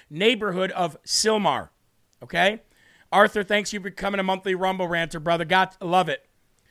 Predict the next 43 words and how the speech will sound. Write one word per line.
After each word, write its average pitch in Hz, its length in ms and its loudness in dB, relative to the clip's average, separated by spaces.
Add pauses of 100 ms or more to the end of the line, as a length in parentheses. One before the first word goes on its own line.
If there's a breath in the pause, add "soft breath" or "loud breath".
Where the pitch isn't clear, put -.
(360 soft breath)
Reported 208 400 0
police 214 260 -2
were 190 120 -6
called 190 280 2
to 208 80 -10
the 185 60 -10
church 196 320 -4
around 175 220 -4
four 190 200 -4
forty-five 185 680 0 (100)
A 180 380 -2
M 165 400 0 (340)
about 160 240 0
the - 80 -18
fires. 147 520 -2 (340 loud breath)
A - 80 -8
neighbor 220 320 2
had 208 220 0
already 208 420 4
bought, 185 480 4 (500)
uh, 175 120 0
brought 202 340 2
a 196 40 -2
garden 214 400 4
hose 175 320 0
to 185 120 -8
the 170 80 -8
church, 196 380 -2 (800)
uh, 175 140 2
parking - 400 6
lot 147 300 0
to 165 80 -12
put 202 180 0
out 190 160 4
the 160 60 -6
blazes. 160 600 0 (440 soft breath)
And 151 100 -6
I 175 40 2
actually 214 500 2
have, 202 440 4
uh, 180 480 4
a 160 80 -4
video, 180 720 0